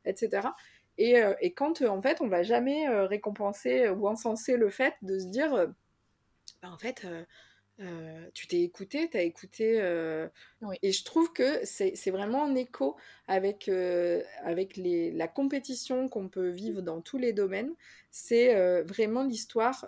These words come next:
Speaker 1: euh, celui qui, qui atteint, euh,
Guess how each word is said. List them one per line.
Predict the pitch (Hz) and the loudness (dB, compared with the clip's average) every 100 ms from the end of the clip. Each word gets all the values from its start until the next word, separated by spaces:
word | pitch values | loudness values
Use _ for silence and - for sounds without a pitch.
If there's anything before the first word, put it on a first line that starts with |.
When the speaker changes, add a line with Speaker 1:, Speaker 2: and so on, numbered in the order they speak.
| 202 | -6
Speaker 1:
euh, | 180 180 170 - - _ | -2 0 0 -2 -8 _
celui | - - 233 247 269 | -14 -4 -2 -2 -6
qui, | - 208 196 - | -8 -8 -8 -10
qui | - 196 - | -14 -10 -6
atteint, | 220 226 247 240 240 _ _ _ - | -6 -4 -6 -6 -8 _ _ _ -8
euh, | 185 170 170 165 165 | -4 -4 -4 -8 -12